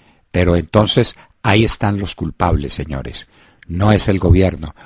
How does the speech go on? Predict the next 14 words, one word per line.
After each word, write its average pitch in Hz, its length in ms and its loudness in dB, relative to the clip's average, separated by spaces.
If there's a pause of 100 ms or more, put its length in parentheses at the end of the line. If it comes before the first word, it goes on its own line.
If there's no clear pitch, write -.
no 110 180 0
es 120 80 6
la 120 160 4
política 90 460 2
monetaria, 82 720 0 (280)
no 143 340 8
es 127 140 8
la 120 160 6
mermelada, 87 760 4 (220)
no 165 360 10
es 160 120 12
la 143 140 10
ineficiencia 117 760 4
oficial, 113 580 2